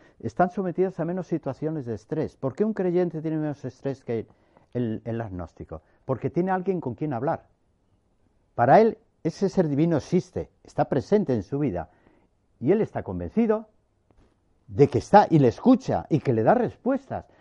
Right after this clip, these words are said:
Pues mira, encuentra ese confort, esa cosa en las respuestas divinas, y si tiene razón y verdaderamente le está respondiendo,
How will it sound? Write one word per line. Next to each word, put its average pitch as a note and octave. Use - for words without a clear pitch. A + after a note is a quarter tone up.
Pues C#3
mira, G3+
encuentra G3
ese E3
confort, D3
esa D3
cosa F3
en F3+
las A#2+
respuestas B2
divinas, F#3
y C3
si A#2
tiene C#3
razón E3+
y A#2+
verdaderamente A#2+
le A2+
está B2
respondiendo, B2